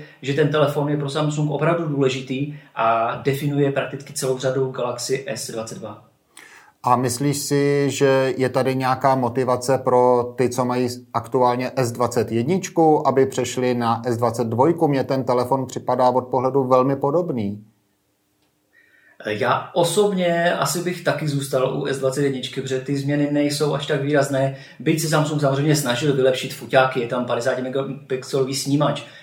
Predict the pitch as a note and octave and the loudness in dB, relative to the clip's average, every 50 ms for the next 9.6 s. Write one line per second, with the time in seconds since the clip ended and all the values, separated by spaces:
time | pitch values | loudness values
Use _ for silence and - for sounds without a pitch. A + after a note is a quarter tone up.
0 | - - B2+ A#2 - C3 A#2+ A#2+ B2 B2 B2 B2 A#2+ B2 B2 C3 C#3 C3 - - | -8 -6 -4 -2 0 2 2 2 2 0 -4 -6 -6 -8 -6 -6 -6 -4 -6 -6
1 | - C#3+ C3+ C3 C3+ C3 C3 C3+ C3 B2+ B2+ - - C3 C3 B2+ C3 C#3 C#3 - | -6 -6 -6 -6 -4 -2 0 2 2 2 0 -4 -2 -2 -2 -2 -2 -2 -2 -4
2 | - - D3+ D3+ D3+ D3 D3+ D3 - - D#3 D3+ D3+ - F3+ F3+ D#3+ D3 C#3 D3 | -4 -2 0 2 2 2 0 0 -2 -2 -4 -4 -2 -2 -2 -2 0 -2 -2 -4
3 | - - - - - - A#2+ A#2+ A#2+ A#2+ A#2+ - - C#3 D3 D#3+ D3+ D3+ D3 C3+ | -6 -10 -18 -20 -12 -6 -2 0 0 0 0 -2 -2 -2 0 2 2 2 2 2
4 | D3 C#3+ C#3+ C#3+ C#3 C#3 D3 C#3+ C#3+ - D3+ D3+ - - D3+ D3 D3 C#3 D3+ C#3 | 0 -2 -2 -2 -4 -2 -4 -4 -4 -4 -6 -4 0 0 0 2 2 2 2 2
5 | C3+ C3 - - D#3+ - E3+ E3+ E3+ D#3+ D3+ D3+ D3+ D3+ D#3 - - - - E3+ | 2 0 -2 -6 -6 -4 -4 -4 -4 -2 0 2 2 2 2 0 -2 -4 -2 0
6 | D#3 D3 C#3+ D3+ D#3 D3+ D#3 D#3+ - C#3+ C#3+ - D#3 - - E3+ E3+ D#3+ - - | 0 0 2 2 2 2 2 2 0 -2 -4 -6 -10 -10 -8 -6 -6 -6 -6 -10
7 | - - - - C3+ C3+ C3+ D3+ D3+ D#3 E3+ D3+ D3 D3 D#3 D3 B2+ - - - | -14 -10 -4 -2 -2 2 2 2 4 4 4 4 4 4 4 4 4 2 0 -4
8 | A2+ A#2+ B2 - B2 B2+ C3 C3 C3+ C3 - C#3 C3 C#3+ C#3 D3 C#3+ C#3 C3+ C3+ | -6 -8 -8 -6 -6 -4 -4 -4 -4 -4 -4 -2 0 0 0 2 2 2 2 2
9 | C3 D3 D3 D3 D3 - D#3+ E3 D3+ - - | 4 4 4 2 2 0 -2 -2 -4 -4 -8